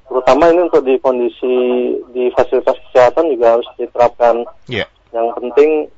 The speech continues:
Speaker 1: tetap berdoa, Kang.
Speaker 2: Itu dia tentunya, ya, tetap ikhtiar dan tidak lupa untuk selalu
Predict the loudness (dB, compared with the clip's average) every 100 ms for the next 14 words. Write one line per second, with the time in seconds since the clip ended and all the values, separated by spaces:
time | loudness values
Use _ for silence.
0 | -12 -6 -4 2 4 4 2 -2 -12 -18
1 | -20 -20 -14 -8 -6 -8 -16 -18 -18 -8
2 | -6 -6 -6 -8 -6 -6 -6 -8 -10 -12
3 | -10 -6 -4 -4 -2 -4 -4 -8 -8 -8
4 | -6 -6 -6 -14 -14 -12